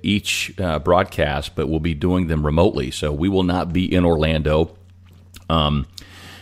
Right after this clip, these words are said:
and, uh, we are currently, our boss, Dan Siekman,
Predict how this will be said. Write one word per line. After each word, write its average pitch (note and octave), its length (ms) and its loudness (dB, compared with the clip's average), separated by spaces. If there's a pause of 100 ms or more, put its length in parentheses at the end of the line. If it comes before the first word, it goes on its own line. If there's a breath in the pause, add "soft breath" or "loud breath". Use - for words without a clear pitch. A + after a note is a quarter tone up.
(120 loud breath)
and, D#2 720 2
uh, C#2+ 220 -2
we E2+ 260 2
are D#2 280 2
currently, E2 500 2
our E2+ 220 8
boss, D#2 420 4
Dan D#2+ 220 2
Siekman, D#2+ 600 2